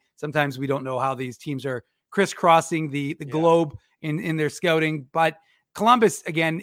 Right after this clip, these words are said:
Speaker 1: i-, is an interesting one because, of course, there's a number of players. I, I, of course, a lot of the people in the chat who were reading about it and we were talking about it, they're li-, joking about whether Patrik Laine was coming back to Winnipeg. I said, "That one I'm not so sure about," but there are a number of play-, Gustav Nyquist was a,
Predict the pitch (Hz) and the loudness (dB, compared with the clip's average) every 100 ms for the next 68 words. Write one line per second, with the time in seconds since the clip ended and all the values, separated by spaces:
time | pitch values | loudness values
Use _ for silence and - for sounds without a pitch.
0 | 196 180 175 160 180 175 165 170 160 160 | -4 -2 -2 -2 -4 -4 -6 -4 -2 -2
1 | 151 139 135 170 135 139 143 147 151 151 | -6 -10 -6 -6 -4 -6 -4 -4 -2 -6
2 | - 151 151 139 - _ _ _ 151 160 | -4 -2 -2 -2 -6 _ _ _ -2 0
3 | 151 147 156 - 156 143 143 143 139 151 | -2 -6 -12 -4 -4 -2 -2 -2 -2 -6
4 | 143 135 123 156 135 143 139 139 - 156 | -6 -6 0 0 0 -2 -2 -4 -8 -6
5 | 196 262 208 151 147 156 - _ _ _ | -2 0 0 2 2 0 -4 _ _ _
6 | _ _ _ _ 147 143 143 156 147 131 | _ _ _ _ -14 -10 -6 -2 -2 -2
7 | 147 139 143 - _ _ 139 143 143 131 | -4 -4 -6 -10 _ _ -6 -4 -4 -2
8 | 143 135 131 139 131 135 143 143 139 131 | -2 -2 -4 -2 -2 -4 -2 -2 -4 -4
9 | 135 127 - 135 127 123 143 147 143 156 | -4 -4 -6 -6 -4 -6 -6 -8 -4 -4
10 | 143 _ _ _ 117 143 135 185 226 214 | -4 _ _ _ -8 -6 4 4 6 4
11 | 190 185 165 - 156 127 127 117 139 131 | 2 0 -4 -4 -4 -2 -6 -6 -6 -8
12 | - _ _ _ _ _ - _ 156 160 | -12 _ _ _ _ _ -20 _ -2 0
13 | 165 156 151 143 - 160 156 143 _ _ | 2 0 -2 -4 -4 -2 0 -2 _ _
14 | 180 190 214 175 170 170 - 170 170 151 | -2 2 4 6 4 2 2 -2 -2 -6